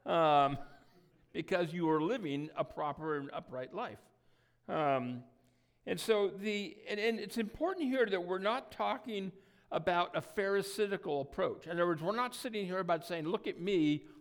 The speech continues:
I'm following all these rules." That's not what this is about at all. It's about an inward reflection. Am I living the way God wants me to live? And that's why you have to be able to go to God with it.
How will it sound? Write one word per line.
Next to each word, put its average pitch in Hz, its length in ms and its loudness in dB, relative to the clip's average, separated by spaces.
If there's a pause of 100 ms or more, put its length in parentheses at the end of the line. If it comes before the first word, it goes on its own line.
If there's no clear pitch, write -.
I'm 190 240 2
following 165 420 2
all 151 160 2
these 135 180 -4
rules." 131 280 -4
That's 160 220 -2
not 185 120 0
what 180 120 -10
this 156 200 -8
is 143 120 -8
about 135 260 -6
at 123 100 -4
all. 107 320 -6 (540)
It's 185 180 0
about 170 360 0
an 160 120 -2 (100)
inward 254 540 0
reflection. 156 960 -6 (400)
Am 240 220 0
I 214 120 2
living 196 480 0
the 165 100 0
way 156 240 2
God 170 500 -4
wants 151 480 -10
me 143 160 -8
to 127 80 -8
live? 139 260 -10 (680)
And 185 120 -2
that's 240 180 -2
why 226 140 2
you 190 160 2
have 190 200 -2
to 185 80 -6
be 175 100 2
able 156 180 -2
to 135 60 -6
go 185 260 0
to 156 120 0
God 180 440 -6 (160)
with 220 160 -6
it. - 160 -14